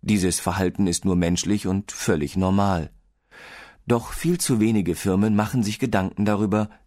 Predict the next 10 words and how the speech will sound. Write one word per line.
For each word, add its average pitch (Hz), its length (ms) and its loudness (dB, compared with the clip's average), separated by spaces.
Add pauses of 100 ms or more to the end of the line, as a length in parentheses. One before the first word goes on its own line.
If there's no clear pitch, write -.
(100)
welche 139 460 -2
Bedeutung 98 800 -2
Empfehlungen 120 680 0
für - 140 -6
ihr - 280 -4
Image 107 480 0
und 127 160 -2
ihr 90 140 -4
Geschäft - 400 -4
haben. 69 240 -10